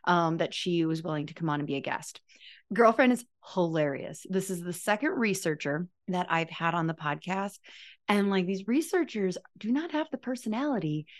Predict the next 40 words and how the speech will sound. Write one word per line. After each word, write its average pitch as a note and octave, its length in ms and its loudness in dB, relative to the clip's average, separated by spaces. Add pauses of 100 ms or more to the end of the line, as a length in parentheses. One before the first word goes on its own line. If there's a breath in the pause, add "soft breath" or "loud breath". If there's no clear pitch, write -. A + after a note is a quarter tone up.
(160 loud breath)
that G3+ 180 0
you A#3 140 4
would A#3 180 0
think. D4+ 360 0 (340 loud breath)
So, D4 200 4
like, B3+ 260 2
getting C#4+ 320 6
this F4+ 200 4
woman A3+ 300 4
to B3 100 0
give F3+ 380 0
me G#3+ 400 0 (360)
a F#3+ 340 4 (160)
bio F3+ 520 4
was B3+ 240 0
like G#3+ 220 0 (140)
pulling A#3+ 360 6
teeth. A3 320 0
It F#3+ 140 4
was A3+ 160 0
hilarious. G3 720 2
She's C4 240 0
like, A#3+ 200 6
"No, F4 500 10
let's E4+ 200 8
break A#3 320 0
the D4 80 0
mold. A#3 580 6
My A#3+ 140 -2
bio D4 480 0
is A#3 100 -2 (180)
boring. F#3 460 8
I C#4+ 100 8
don't C#4 100 8
wanna G3 160 8
talk G3+ 240 2
about G3 220 0
that." G3 220 4
I'm F3+ 100 -4
like, E3+ 200 2